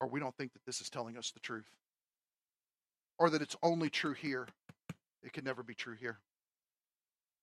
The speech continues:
That's not what the track record says. So what do you think? Let's pray. God, I thank you for the word.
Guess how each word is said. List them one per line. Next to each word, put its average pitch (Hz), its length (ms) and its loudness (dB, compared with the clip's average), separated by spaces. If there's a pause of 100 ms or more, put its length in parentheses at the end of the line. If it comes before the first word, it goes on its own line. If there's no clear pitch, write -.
(540)
That's 151 220 2
not 135 180 4
what 123 100 -6
the - 60 -20
track 123 380 0
record 101 240 -10
says. - 440 -6 (2000)
So - 100 -10
what 123 60 -6
do 127 60 -6
you 117 60 -6
think? 127 160 -8 (2000)
Let's - 140 -14
pray. 123 120 -2 (2000)
God, 160 160 12
I 147 80 8
thank 160 300 2
you 175 240 6 (1300)
for 156 80 2
the 139 60 4
word. 165 400 10